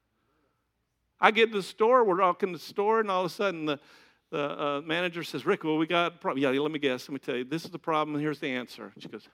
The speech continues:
"How'd you know?" God said. It really is.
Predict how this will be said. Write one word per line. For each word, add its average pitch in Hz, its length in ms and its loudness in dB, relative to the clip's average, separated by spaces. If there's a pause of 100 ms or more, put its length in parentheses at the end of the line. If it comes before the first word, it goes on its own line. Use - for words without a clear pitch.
"How'd 220 180 -4
you 240 100 -2
know?" 233 300 -4 (1600)
God 117 200 -6
said. 113 340 -10 (2750)
It - 20 -2
really 226 320 0
is. - 320 -12